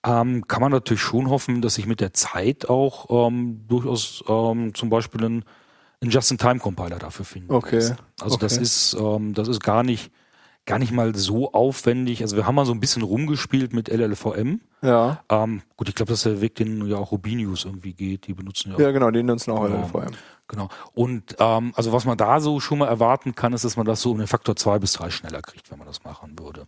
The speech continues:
Speaker 2: Okay.
Speaker 1: Und das andere, was, glaub ich, ähm, wenn M-Ruby mal ein bisschen stabiler ist und man sagt, okay, ich hab auf der einen Seite natürlich für Embedded-Systeme vielleicht den Wunsch, das möglichst klein zu halten, ist alles fein.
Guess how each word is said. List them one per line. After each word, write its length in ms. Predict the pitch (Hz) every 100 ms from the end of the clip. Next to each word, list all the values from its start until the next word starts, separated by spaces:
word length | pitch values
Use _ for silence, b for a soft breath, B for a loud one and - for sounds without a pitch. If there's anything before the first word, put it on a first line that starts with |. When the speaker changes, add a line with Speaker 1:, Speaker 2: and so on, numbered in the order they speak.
| -
Speaker 2:
Okay. 380 | 147 - 117 135 - -
Speaker 1:
Und 300 | 110 113 101
das 240 | 104 -
andere, 480 | - - 165 147 139
was, 180 | 127 -
glaub 300 | 123 123 120
ich, 400 | 120 107 - - -
ähm, 800 | 101 104 107 107 107 104 101 95
wenn 120 | 104
M-Ruby 400 | 107 120 117 110
mal 120 | 110
ein 80 | 107
bisschen 200 | - 107
stabiler 480 | - 92 107 127 127
ist 200 | 123 -
und 100 | 110
man 140 | 107
sagt, 200 | 110 101
okay, 220 | 110 113 - B B B -
ich 80 |
hab 80 | 135
auf 120 | 131
der 180 | - -
einen 260 | 101 143 135
Seite 240 | 127 123
natürlich 640 | 120 110 117 113 104 - - -
für 100 | -
Embedded-Systeme 800 | 101 127 135 123 113 - 117 117
vielleicht 280 | - 110 104
den 160 | 107 98
Wunsch, 220 | 113 -
das 160 | 101
möglichst 340 | 110 101 101 -
klein 240 | 113 123
zu 160 | - 104
halten, 640 | 113 107 - 120 113 - _
ist 200 | - 107
alles 220 | 113 110 -
fein. 300 | 110 120